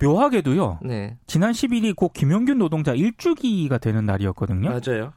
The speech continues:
Speaker 2: 예.
Speaker 1: 묘하게도 이제 김우중 회장 별세 시기하고 겹쳤는데
Speaker 2: 네.
Speaker 1: 보도량 자체를 비교를 해보니까
Speaker 2: 네.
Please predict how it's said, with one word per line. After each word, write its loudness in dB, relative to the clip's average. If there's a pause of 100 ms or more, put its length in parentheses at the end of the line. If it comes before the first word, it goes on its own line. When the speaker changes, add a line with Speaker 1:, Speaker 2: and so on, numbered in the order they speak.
Speaker 2:
예. 0
Speaker 1:
묘하게도 2
이제 0
김우중 0
회장 0
별세 -2
시기하고 -2
겹쳤는데 0
Speaker 2:
네. -2 (480)
Speaker 1:
보도량 4
자체를 -2
비교를 0
해보니까 -2
Speaker 2:
네. -6